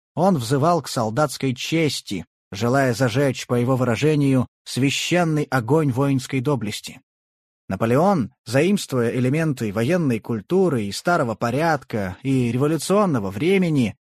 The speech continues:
сумел создать новую военную культуру, движимую чувством чести, патриотизмом и фанатичной преданностью лично себе,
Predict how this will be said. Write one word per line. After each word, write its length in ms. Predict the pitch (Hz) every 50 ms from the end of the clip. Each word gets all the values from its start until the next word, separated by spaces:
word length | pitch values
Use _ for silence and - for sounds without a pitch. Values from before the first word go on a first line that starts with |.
| _ -
сумел 380 | - - 185 196 233 240 202
создать 580 | - - 165 139 123 135 202 190 165 - - -
новую 600 | 139 139 165 208 226 208 156 131 127 113 107 101
военную 580 | 90 110 113 110 151 165 156 139 123 120 117
культуру, 600 | - - 143 131 127 - 202 214 180 139 113 90 - _ _ _ _ -
движимую 520 | - 165 226 262 226 185 196 190 180 175 143
чувством 420 | - 202 180 - - 143 139 131
чести, 540 | 123 - 160 180 175 139 - - - - - _ _ _
патриотизмом 880 | - 123 120 - 143 143 139 131 135 185 220 208 170 143 117 104 104 127
и 60 | 135
фанатичной 680 | 123 - 139 139 139 135 - 220 190 - - 147 135 120
преданностью 760 | - 156 185 214 180 180 170 151 135 127 - - - 120 120
лично 420 | 120 165 208 - - - 165 165 151
себе, 540 | - - 156 165 139 175 196 170 113 87